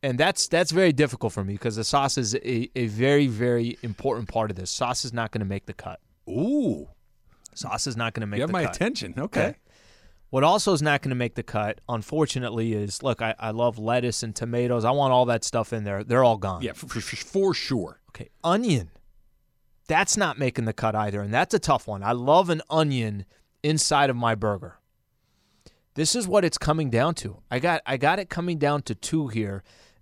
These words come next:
Speaker 1: and I'm gonna give one the edge over the other. And
Speaker 2: Okay.
Speaker 1: this is not gonna be, I don't, I don't think, a normal take
Speaker 2: Give me
Speaker 1: here.
Speaker 2: the one that's off the board first.
Speaker 1: Jalapeno.
Speaker 2: Interesting.
Speaker 1: That one's coming
Speaker 2: That's
Speaker 1: off the board.
Speaker 2: decidedly the wrong answer, but go ahead.
Speaker 1: I like some spice
Speaker 2: Sure, I get that.
Speaker 1: to my burger.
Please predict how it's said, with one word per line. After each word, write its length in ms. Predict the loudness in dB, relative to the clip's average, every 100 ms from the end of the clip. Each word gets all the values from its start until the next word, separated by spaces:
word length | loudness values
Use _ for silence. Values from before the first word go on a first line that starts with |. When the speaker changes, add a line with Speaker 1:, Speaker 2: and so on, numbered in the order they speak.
| -6
Speaker 1:
and 220 | -2 0
I'm 120 | 0
gonna 140 | 2 2
give 220 | 2 2
one 300 | 4 4 4
the 140 | 4
edge 220 | 4 4
over 220 | 2 0 0
the 140 | -2
other. 180 | -2 -2
And 80 | -2
Speaker 2:
Okay. 100 | 2
Speaker 1:
this 220 | 4 4 2
is 160 | -2
not 240 | 0 0 0
gonna 160 | 0
be, 240 | 2 2 4
I 100 | 2
don't, 180 | 0
I 60 | 0
don't 160 | -2 -2
think, 160 | -4
a 60 | -4
normal 400 | 0 0 -2 -6
take 200 | -4 0
Speaker 2:
Give 120 | 0
me 60 | 2
Speaker 1:
here. 40 |
Speaker 2:
the 80 | 0
one 140 | 0
that's 160 | -2 -4
off 240 | -4 -4 -2
the 80 | -6
board 260 | -6 -8
first. 400 | -10 -12 -14 -20 _ _ _ _ _ _ _ _ -4
Speaker 1:
Jalapeno. 600 | 0 0 -2 -6 -8 -12 _ _ _ _ _ _ _ _ _ _ _ -20
Speaker 2:
Interesting. 460 | -14 -14 -16 -20 -20 _
Speaker 1:
That 160 | -2 0
one's 160 | 0 -4
coming 260 | -4 -2
Speaker 2:
That's 80 | 0
Speaker 1:
off 120 | -2
the 100 | -4
board. 340 | -4 -4 -4 -10
Speaker 2:
decidedly 680 | -12 -10 -6 -4 -4 -4 -6
the 100 | -6
wrong 240 | -8 -8 -10
answer, 260 | -10 -10
but 140 | -10 -8
go 120 | -6
ahead. 140 | -2 -2
Speaker 1:
I 40 |
like 300 | 0 -2 -2
some 280 | -4 -4 -4
spice 920 | -4 -6 -4 0 2 0 -6 -8 -10 -12
Speaker 2:
Sure, 240 | -8 -8 -6
I 140 | -8
get 140 | -8 -6
that. 120 | -2
Speaker 1:
to 120 | 0
my 200 | 0 0
burger. 440 | 0 -2 -2 -10